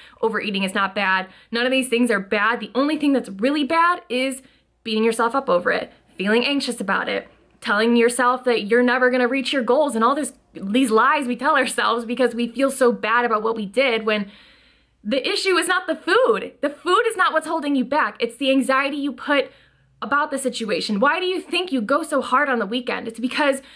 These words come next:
you feel like in your head, "Oh, I have to get these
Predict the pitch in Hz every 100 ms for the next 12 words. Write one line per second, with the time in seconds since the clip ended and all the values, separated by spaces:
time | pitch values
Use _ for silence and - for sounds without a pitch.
0 | - - _ 214 254 262 - 311 302 311
1 | 262 247 320 - 269 302 269 302 302 220
2 | 302 302 269 254